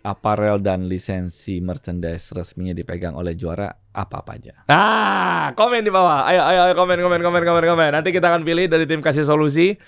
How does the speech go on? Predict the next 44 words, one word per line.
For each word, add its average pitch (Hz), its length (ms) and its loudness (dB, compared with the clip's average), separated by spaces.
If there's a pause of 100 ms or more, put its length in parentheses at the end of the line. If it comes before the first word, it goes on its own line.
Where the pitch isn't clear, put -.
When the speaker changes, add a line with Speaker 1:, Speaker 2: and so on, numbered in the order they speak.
(280)
Speaker 2:
Akan 127 260 0
kita 147 220 2
lihat 160 340 4
mana 143 240 -2
yang 135 80 -6
tercepat 139 340 -2
dan 135 120 0
tertepat. 135 440 2
Ingat 180 220 -2
ya, - 100 2
tiga 185 340 2
ya. 165 160 4 (360)
Din 156 180 -2
nanti 151 200 -2
bantu 143 460 2
cek 139 200 0
ya. 127 240 -2 (420)
Pokoknya 127 580 0
ya 120 180 0
mudah-mudahan 131 400 2
sih 175 160 -2
tiga-tiga 139 400 0
teratas 120 400 -2
itu 185 80 -10
memang 147 240 -4
dia 117 100 -2
cepat 170 300 -2
dan 123 140 -4
tepat, 117 340 -4
udah 98 160 -8
pasti. 117 400 -4
Speaker 1:
Betul. 82 260 -10
Speaker 2:
Top - 200 -6
three 135 260 0
itu. 101 160 -4
Jadi 95 240 -4
ya 139 240 0
nanti 139 320 -2
dia 143 240 0
kita 131 180 -2
hubungin 120 380 0
ya. 107 160 0 (340)
Jadi 113 180 0
gunakan 131 360 2